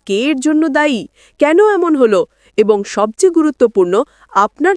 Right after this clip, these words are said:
টাকার কি হবে? আজকের ভিডিওতে আমরা উন্মোচন করব এই ভয়ঙ্কর বাস্তবতার পেছনের আসল চিত্র। শেষ পর্যন্ত দেখুন, কারণ আপনার আর্থিক ভবিষ্যৎ এই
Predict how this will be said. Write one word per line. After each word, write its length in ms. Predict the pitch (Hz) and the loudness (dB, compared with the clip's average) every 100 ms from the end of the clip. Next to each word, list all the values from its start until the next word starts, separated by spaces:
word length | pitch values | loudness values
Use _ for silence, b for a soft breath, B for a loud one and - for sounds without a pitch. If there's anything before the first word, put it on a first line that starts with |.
| - | -2
টাকার 280 | 349 359 330 | -2 -2 -2
কি 120 | - 339 | 2 0
হবে? 300 | 294 339 269 - _ _ _ - | 0 -2 -2 -4 _ _ _ -2
আজকের 380 | 220 254 277 339 | -2 0 0 0
ভিডিওতে 420 | 240 226 233 240 339 | 0 0 0 0 0
আমরা 200 | 302 262 214 | 0 2 2
উন্মোচন 380 | 220 247 277 254 | 0 -2 -2 -2
করব 240 | 247 233 226 | 0 0 -2
এই 60 | 254 196 | -6 -4
ভয়ঙ্কর 460 | 214 262 294 294 277 | 0 0 0 0 0
বাস্তবতার 640 | 202 214 269 233 233 247 | -2 -2 -2 -2 -2 -2
পেছনের 480 | 226 208 - 214 285 | -2 -2 -2 -2 -2
আসল 320 | 247 240 240 226 | -2 -2 -2 -2
চিত্র। 260 | 214 180 220 180 - b b b | -6 -6 -2 -2 -2 b b b
শেষ 220 | - 339 - 370 | 0 0 0 -2
পর্যন্ত 360 | 349 349 330 349 277 | -2 -2 -2 -2 -4
দেখুন, 280 | - 233 156 b b - | -2 -2 -2 b b -2
কারণ 220 | 254 254 | 0 0
আপনার 360 | 220 220 294 339 240 | -2 -2 -2 0 0
আর্থিক 300 | 226 - 277 240 | -2 -6 -4 -2
ভবিষ্যৎ 480 | 208 247 - 254 294 | -2 -2 -2 -2 -2
এই 80 | 269 | -6